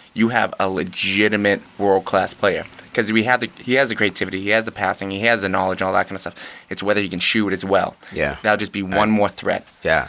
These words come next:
Speaker 2: adding goals to his game. And he just bounced back from injury, so I'm hoping going forward, like, he'll be in the starting lineup. He has to be at that center mid position, and hopefully he gets a little more freedom to go forward. But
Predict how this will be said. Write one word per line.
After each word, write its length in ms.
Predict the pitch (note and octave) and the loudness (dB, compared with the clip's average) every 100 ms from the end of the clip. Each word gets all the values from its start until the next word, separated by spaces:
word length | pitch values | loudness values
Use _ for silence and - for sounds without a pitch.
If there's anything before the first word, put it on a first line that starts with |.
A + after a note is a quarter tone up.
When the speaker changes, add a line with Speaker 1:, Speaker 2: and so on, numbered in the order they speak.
| - | 0
Speaker 2:
adding 240 | E2+ F2 | 0 2
goals 300 | D#2+ F2 E2 - | 2 2 2 0
to 60 | |
his 140 | E2 D2 | -2 0
game. 280 | E2+ E2+ | 0 0
And 200 | E2 D#2+ | -2 -4
he 100 | D2+ F2+ | -6 -2
just 200 | F#2 - | 0 2
bounced 300 | F#2+ F#2+ - | 2 2 2
back 180 | F2+ | 2
from 180 | - F2 | 2 0
injury, 360 | F2+ F2 E2+ D#2+ | 2 2 2 2
so 320 | - E2 D2+ - - - - _ - | 2 2 0 -8 -20 -20 -20 _ -4
I'm 160 | E2 E2+ | -2 2
hoping 360 | F2+ F2+ E2 - | 2 0 -6 0
going 300 | F#2 F2+ E2+ | 2 4 2
forward, 460 | - F2+ F2 E2 D#2+ | 2 4 4 4 0
like, 180 | D#2+ - - - - | -6 -6 -20 -20 -14
he'll 280 | E2 E2+ E2+ | -4 2 2
be 280 | E2 E2 D#2 | 2 -4 -4
in 120 | E2+ E2 | -4 -4
the 80 | |
starting 340 | - E2+ D#2+ D#2+ | 0 2 2 2
lineup. 320 | E2+ F2 D2+ | 0 -2 -2
He 60 | E2+ | 0
has 180 | F#2 | 2
to 80 | - | 0
be 80 | E2 | -2
at 120 | D2+ | -2
that 140 | D#2+ D#2 | -4 -2
center 260 | - E2+ | -2 0
mid 200 | D#2+ D2+ | -2 -4
position, 440 | D2+ D2+ E2+ - D#2 | -4 -2 0 0 0
and 140 | D#2 | 0
hopefully 340 | E2 D#2 E2+ D#2+ | 0 0 -2 -2
he 60 | |
gets 180 | D#2 - | -2 -2
a 60 | D2+ | 0
little 120 | D#2 | 0
more 160 | D#2 D#2 | 0 0
freedom 460 | - D#2+ D#2 D2+ D2+ - - - - | 0 0 0 -2 -6 -18 -20 -20 -12
to 80 | - | -4
go 140 | D#2+ D2+ | 0 0
forward. 440 | - F2 E2 D2 | 2 2 2 0
But 220 | D#2+ D2 | -2 -4